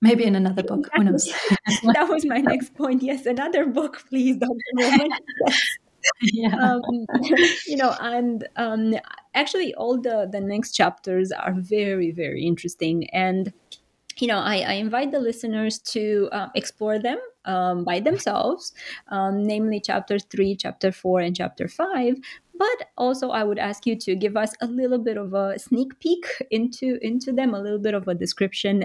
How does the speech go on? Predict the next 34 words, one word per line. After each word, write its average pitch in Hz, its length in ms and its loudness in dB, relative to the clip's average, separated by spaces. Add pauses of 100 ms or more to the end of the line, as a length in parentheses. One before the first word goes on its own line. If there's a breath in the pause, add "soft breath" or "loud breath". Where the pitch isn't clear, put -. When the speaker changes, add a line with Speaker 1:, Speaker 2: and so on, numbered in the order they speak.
Speaker 2:
and, 170 500 0
um, 160 360 -2 (460 loud breath)
you 196 120 -2
know, 170 140 0
then 175 320 0
we'll, 156 320 -4
we'll, 165 280 -2
we'll, 160 340 0 (460 soft breath)
uh, 156 320 -2
hope 185 320 -2
that 170 260 -2
the, - 400 -2
the 185 180 -2
readers 185 460 0
will, 156 260 -4
uh, 156 180 0 (240)
you 175 160 0
know, - 160 -2 (240)
dis-, 202 300 -2
discover 214 540 0
the, 175 140 -8 (140)
uh, 165 40 2 (140)
the 180 120 -4
chapters 175 580 -2
on 170 160 -2
their 160 160 2
own. 180 220 2 (1800 loud breath)
Speaker 1:
Yeah, 202 520 2
that's, 233 380 2
that's 226 200 0
a 226 60 0
great 202 260 2
idea. 190 640 0
Um, 202 520 4